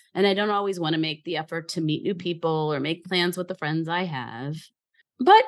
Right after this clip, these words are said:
you know, I'm open to this idea that maybe there's something about me that makes it easier for me. And, and, you know, when I was talking to those women last night while I was out, one of them actually said, well, the one who's my friend, that,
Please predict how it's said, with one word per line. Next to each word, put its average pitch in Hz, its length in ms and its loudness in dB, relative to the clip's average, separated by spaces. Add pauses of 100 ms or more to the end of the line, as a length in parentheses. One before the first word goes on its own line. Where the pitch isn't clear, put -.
you 494 140 -6
know, 427 260 2
I'm 427 140 2
open 339 340 4
to 294 100 -2
this 247 140 -2
idea 180 420 0
that 175 180 -2
maybe 180 380 -2
there's 175 280 -4
something 165 360 -2
about 160 260 -2
me 165 380 -2 (500)
that 175 160 6
makes 151 240 0
it 208 100 2
easier 254 320 2
for - 160 -12
me. 165 380 -8
And, 202 300 4
and, 247 160 6
you 294 60 0
know, 285 100 2
when 285 120 2
I 277 120 2
was 285 160 -4
talking 294 420 2
to 247 320 0
those 226 280 -2
women 262 260 2
last 120 240 -4
night 165 140 -6
while 160 160 -2
I 156 120 -4
was 156 180 -4
out, 170 420 2 (300)
one 202 240 6
of 415 120 -2
them 151 120 0
actually 151 720 -6 (100)
said, - 680 0 (360)
well, 175 120 0
the 175 60 0
one 185 160 2
who's 175 140 2
my 156 120 2
friend, - 500 -2
that, 160 200 -4